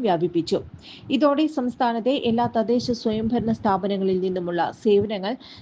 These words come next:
സമയബന്ധിതമായി ഓഫീസുകളിൽ പോകാതെ തന്നെ ജനങ്ങൾക്ക്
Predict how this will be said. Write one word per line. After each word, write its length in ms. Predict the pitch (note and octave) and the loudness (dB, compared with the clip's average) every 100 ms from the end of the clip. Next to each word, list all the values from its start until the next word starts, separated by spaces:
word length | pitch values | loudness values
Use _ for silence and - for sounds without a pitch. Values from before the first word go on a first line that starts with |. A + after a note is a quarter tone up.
| - | -8
സമയബന്ധിതമായി 960 | - C4 C#4 D4+ C#4 B3+ A#3 A3 G#3+ G#3 | -2 0 0 -2 -2 -2 -2 -2 -2 -2
ഓഫീസുകളിൽ 760 | - G3+ - B3 B3 A#3+ A3+ A3 G#3 | 2 0 2 -2 0 2 2 2 2
പോകാതെ 420 | F#3+ F#3+ F3+ F#3 | 2 2 2 0
തന്നെ 300 | F#3 F3 E3 F3 A#3+ | 0 -2 -2 -2 0
ജനങ്ങൾക്ക് 600 | G#3 A3 A#3 F#3+ - | 2 2 2 0 2